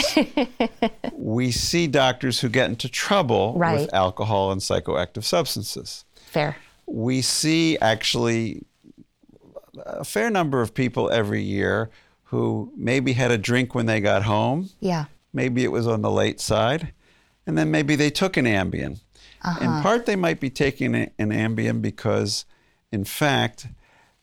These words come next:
Speaker 2: when you drink in the evening, that can disrupt your sleep.
Speaker 1: That's right.
Speaker 2: And then they seem a little funny in the morning.
Speaker 1: Ah.
Speaker 2: And they show up at work and someone says, "That doctor's nodding out. What's going on?"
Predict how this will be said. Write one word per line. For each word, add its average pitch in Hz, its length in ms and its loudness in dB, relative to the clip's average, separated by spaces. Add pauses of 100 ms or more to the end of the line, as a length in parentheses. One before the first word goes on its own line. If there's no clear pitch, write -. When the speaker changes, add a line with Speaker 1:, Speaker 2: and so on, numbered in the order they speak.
(320)
Speaker 2:
when 113 280 -4
you 110 140 -2
drink 131 420 0
in 117 120 2
the 113 220 -2
evening, 110 600 0
that 107 220 -2
can 104 160 -4
disrupt 113 520 0
your 95 120 -2
sleep. - 360 0
Speaker 1:
That's - 240 -6
right. - 200 -4 (1120)
Speaker 2:
And 131 120 0
then 196 140 2
they 196 140 2
seem 170 240 0
a 160 40 2
little 156 240 4
funny 151 520 2
in 117 100 0
the 117 80 0
morning. 123 540 2
Speaker 1:
Ah. 160 500 0 (180)
Speaker 2:
And 110 160 -4
they 117 100 0
show 147 260 2
up 143 120 -2
at 135 120 0
work 139 400 2
and 107 120 -2
someone 151 460 0
says, 131 440 -2
"That 139 300 -4
doctor's 139 440 -2
nodding 117 500 0
out. 113 340 2
What's 113 240 0
going 107 400 0
on?" 80 420 0